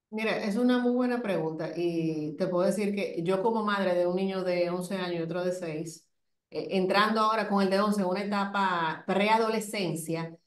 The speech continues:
eh, nunca pensé que, pero por ciertas si-, situaciones ya que, que ya tocaría ir pensando en, en, en esa cosa de que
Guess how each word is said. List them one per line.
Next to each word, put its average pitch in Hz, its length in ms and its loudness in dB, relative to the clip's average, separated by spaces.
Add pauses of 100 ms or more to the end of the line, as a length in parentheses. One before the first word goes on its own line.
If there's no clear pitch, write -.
(300)
eh, 165 760 2 (320)
nunca 247 560 6
pensé 254 480 0
que, 156 580 0 (140)
pero 165 200 2
por 175 120 0
ciertas 190 920 0
si-, 202 280 -4
situaciones 208 580 0
ya 226 180 2
que, 185 200 -2
que 175 160 2
ya 196 240 4
tocaría 180 600 0 (320)
ir 196 200 4
pensando 196 560 2
en, 175 800 -2
en, - 0 -
en 175 160 0
esa 208 240 -2
cosa 208 240 -2
de 185 160 0
que 165 640 -2